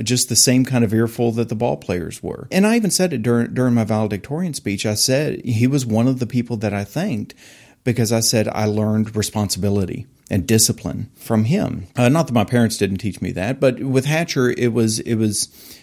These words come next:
it was a job, and he expected you to be a professional about it.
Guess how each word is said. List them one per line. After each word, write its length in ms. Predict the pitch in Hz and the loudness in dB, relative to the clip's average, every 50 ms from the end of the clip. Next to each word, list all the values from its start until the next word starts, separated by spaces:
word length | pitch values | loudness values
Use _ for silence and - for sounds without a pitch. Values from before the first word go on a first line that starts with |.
| _ _ | _ _
it 80 | - 127 | -4 -2
was 120 | 123 135 151 | 0 0 0
a 60 | 156 | 0
job, 560 | 127 113 131 117 127 170 151 92 - - 110 - - _ _ _ _ _ _ _ _ _ _ - | 2 2 0 0 0 -2 -4 -6 -6 -8 -10 -12 -14 _ _ _ _ _ _ _ _ _ _ -4
and 180 | 117 113 107 104 | 0 0 2 2
he 100 | 117 123 | 2 2
expected 600 | 131 127 - - - 104 101 - - 120 113 107 | 2 0 -4 -4 -2 -2 -2 -2 -2 -4 -2 0
you 80 | 104 104 | 0 -2
to 80 | 92 | -2
be 360 | 95 92 101 101 98 101 117 - - | -2 -2 -2 0 0 -2 -4 -6 -8
a 60 | - | -10
professional 560 | - - 117 113 131 131 143 - - 98 87 | -8 -8 -4 -2 -2 -2 0 0 0 0 0
about 280 | 85 - 67 62 57 60 | -2 -4 -6 -6 -8 -10
it. 100 | 62 | -12